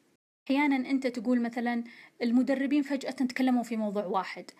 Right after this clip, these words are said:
الأدباء فجأة تكلموا في موضوع واحد، هذا يعني أنهم متصلين. مش بالضرورة متصلين بين بعض،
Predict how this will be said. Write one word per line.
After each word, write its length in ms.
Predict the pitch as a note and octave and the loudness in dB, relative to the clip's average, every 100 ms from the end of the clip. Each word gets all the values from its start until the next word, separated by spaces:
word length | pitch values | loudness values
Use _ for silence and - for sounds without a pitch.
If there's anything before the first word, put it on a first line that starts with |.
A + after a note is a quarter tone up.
| - - - | -20 -14 -4
الأدباء 520 | A#3 C4+ C4 C4+ C#4 | -2 0 2 2 0
فجأة 420 | - C4 - C4+ B3+ | 0 -4 -4 -4 -2
تكلموا 400 | - B3 A#3+ A3+ | 0 2 2 0
في 120 | A3+ | -2
موضوع 340 | G#3+ G#3 G#3 | -2 -2 -2
واحد، 480 | F#3+ F#3 - F#3+ - - _ _ _ | 0 -2 -2 -10 -12 -20 _ _ _
هذا 240 | - A3+ G#3 | -4 -2 -2
يعني 320 | G3 G3 B3+ | -2 -2 -2
أنهم 280 | A3+ G#3 G#3 | -2 -2 -4
متصلين. 640 | A#3 C4+ D#4+ F4+ A#4+ A3+ - _ _ _ _ - | -4 -6 -6 -6 -6 -6 -8 _ _ _ _ -10
مش 160 | E4+ | -4
بالضرورة 520 | D4 A#3+ C4+ D4 D4+ | -2 -2 0 0 0
متصلين 720 | C4 B3+ - A#3+ C4 B3+ C#4+ A#3+ | 0 0 -4 -4 0 2 4 2
بين 260 | B3+ A#3 | 0 0
بعض، 400 | C4 B3 F#3+ - | 0 0 -4 -6